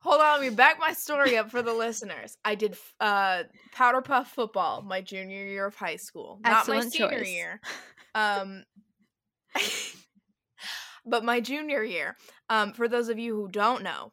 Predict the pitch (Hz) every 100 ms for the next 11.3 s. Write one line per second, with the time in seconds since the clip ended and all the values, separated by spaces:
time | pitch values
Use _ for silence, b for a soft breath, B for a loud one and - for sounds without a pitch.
0 | _ 208 185 185 190 185 202 196 185 165
1 | 170 190 - 165 165 196 202 220 190 185
2 | 180 180 180 262 214 202 214 - 220 233
3 | 226 190 190 208 208 196 185 - - 175
4 | 170 196 214 208 202 - 190 190 226 220
5 | 208 180 165 185 175 156 - 175 160 160
6 | - - 175 165 180 - 196 208 214 220
7 | 247 - _ _ _ 208 190 185 180 -
8 | _ _ _ _ 220 226 208 196 202 196
9 | 180 180 180 185 196 202 220 247 B B
10 | B B _ 240 220 202 190 175 175 -
11 | _ _